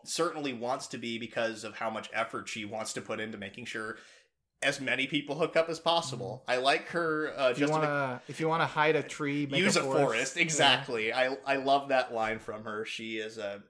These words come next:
Speaker 1: and that's probably what cemented her as my favorite character in the show for me so far.
Speaker 2: I, I think my, one of my favorite bits in this episode was, uh, Sugawara just, like, saying that, yeah, I'm, she, she actually has re-,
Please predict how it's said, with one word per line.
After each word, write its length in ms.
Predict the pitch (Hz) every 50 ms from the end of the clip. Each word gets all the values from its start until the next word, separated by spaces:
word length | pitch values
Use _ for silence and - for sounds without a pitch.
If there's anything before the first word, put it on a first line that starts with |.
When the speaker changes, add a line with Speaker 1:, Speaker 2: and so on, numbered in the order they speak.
| _ -
Speaker 1:
and 160 | 123 139 147
that's 200 | - 156 160 160
probably 380 | - - 190 185 185 170 160 151
what 160 | 139 139 -
cemented 360 | - - 131 117 113 110 107 101
her 140 | 110 107
as 140 | 104 101 95 - _ -
my 380 | 104 104 107 107 98 95 107 101
favorite 340 | 98 104 101 101 98 92 -
character 400 | - 98 92 92 - - 90 87
in 80 | 90
the 60 | 90 90
show 260 | - - 92 95 95
for 260 | - - 95 92 92
me 140 | 92 92 95
so 220 | - - 92 92 95
far. 420 | - - 95 92 92 92 95 - _ _ _ _ - - -
Speaker 2:
I, 200 | 139 143 107 147
I 40 | 151
think 220 | 202 214 202 -
my, 540 | 214 196 190 185 180 175 165 156 147 139 - - _ _ _ _ _ -
one 100 | 160 170
of 60 | 175
my 100 | 180 160
favorite 220 | - 175 165 139
bits 160 | 143 143 143
in 80 | 143 139
this 140 | 131 - 143
episode 300 | 127 - - 139 131 127
was, 840 | 120 127 131 127 127 127 123 123 123 123 127 - - - - - - _ _ _ _ _ _ - -
uh, 160 | 71 - - - _ -
Sugawara 1000 | - - 196 180 185 170 151 147 143 139 139 135 131 131 123 120 117 117 120 _ _ _ _ _ _ _ _ _ _ _
just, 220 | - 143 135 - - _ _ _ _ _
like, 200 | - 151 135 123
saying 260 | - - 165 151 143 139
that, 160 | 131 127 131
yeah, 400 | 135 135 139 139 135 131 127 123 -
I'm, 360 | 135 135 131 127 117 117 - _ _ _ _ _ _ _ _ _ _ _ _ _ -
she, 180 | - - 190
she 220 | - - - 214 202
actually 340 | 196 196 196 208 196 190 156
has 260 | 156 165 165 156 139
re-, 120 | 143 151